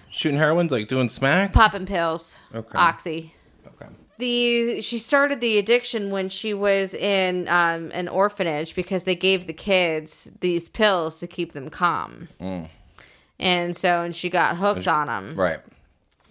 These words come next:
Speaker 2: And then, you know, over and over, she goes and gets addicted to her, you know, her, she gets adopted when she's a teenager.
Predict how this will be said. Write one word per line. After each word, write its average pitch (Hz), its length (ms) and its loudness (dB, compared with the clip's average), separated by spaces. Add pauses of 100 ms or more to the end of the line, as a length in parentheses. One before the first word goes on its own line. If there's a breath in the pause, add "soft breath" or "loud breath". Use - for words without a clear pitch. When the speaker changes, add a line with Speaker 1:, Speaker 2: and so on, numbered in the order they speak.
(140)
Speaker 2:
And 190 220 2
then, 180 440 2 (340 soft breath)
you 190 120 2
know, 175 440 2
over 190 320 4
and 190 80 2
over, 190 320 2
she 185 160 -6
goes 175 280 2
and 170 500 -6
gets 180 320 2
addicted 175 440 -2
to 170 260 0
her, 165 520 2
you 175 100 -4
know, 165 240 0
her, 170 280 -4
she 202 140 -4
gets 196 160 2
adopted 180 580 2 (380 soft breath)
when 180 100 -8
she's 170 180 -10
a 160 40 -12
teenager. 160 680 -6